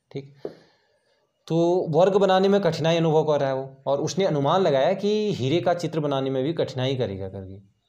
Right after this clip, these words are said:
ठीक है। तो ये विकास एक व्यवस्थित क्रम में होने की प्रकृति से ये संबंध है, ठीक है। अगर वो, अ, वर्ग बनाने में कठिनाई कर रहा है तो वर्ग से, अ, अ,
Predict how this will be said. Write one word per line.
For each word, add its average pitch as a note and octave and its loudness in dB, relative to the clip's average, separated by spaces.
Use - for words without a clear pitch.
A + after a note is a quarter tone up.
ठीक C#3 -8
है। C3+ -6
तो C3+ -6
ये D#3+ 0
विकास D3 0
एक E3 -2
व्यवस्थित B2+ -6
क्रम C3 -4
में C3 -6
होने A#2+ -8
की C#3 -4
प्रकृति C#3+ -6
से C3+ -4
ये B2 -2
संबंध G2 -10
है, - -20
ठीक A#2+ -10
है। C3+ -4
अगर A2+ -4
वो, A#2 -8
अ, A#2+ -10
वर्ग A2+ -2
बनाने B2 -2
में B2+ -4
कठिनाई A#2+ -8
कर A2 -6
रहा A#2+ -4
है C3 -6
तो C#3 -4
वर्ग A#2+ -4
से, A#2+ -10
अ, B2+ -16
अ, A2+ -12